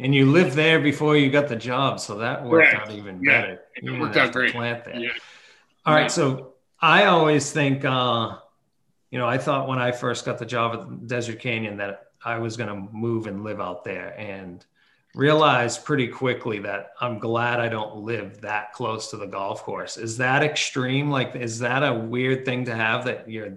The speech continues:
Speaker 1: that close and you never,
Speaker 2: Well,
Speaker 1: ever leave? Like, you
Speaker 2: it's,
Speaker 1: never
Speaker 2: um,
Speaker 1: leave.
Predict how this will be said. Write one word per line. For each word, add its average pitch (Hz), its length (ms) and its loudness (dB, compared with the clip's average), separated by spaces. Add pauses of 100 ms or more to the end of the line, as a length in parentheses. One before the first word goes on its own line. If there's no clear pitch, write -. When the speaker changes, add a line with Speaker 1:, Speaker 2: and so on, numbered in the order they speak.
(120)
Speaker 1:
that 117 300 -4
close 95 380 -8
and 110 140 -10
you 98 140 -12
never, 123 420 -2
Speaker 2:
Well, 269 400 8
Speaker 1:
ever 151 400 4
leave? 127 300 -4 (640)
Like, 208 160 6
you 190 60 6
Speaker 2:
it's, 196 80 8
Speaker 1:
never 233 160 10
Speaker 2:
um, 240 300 8
Speaker 1:
leave. 170 100 -4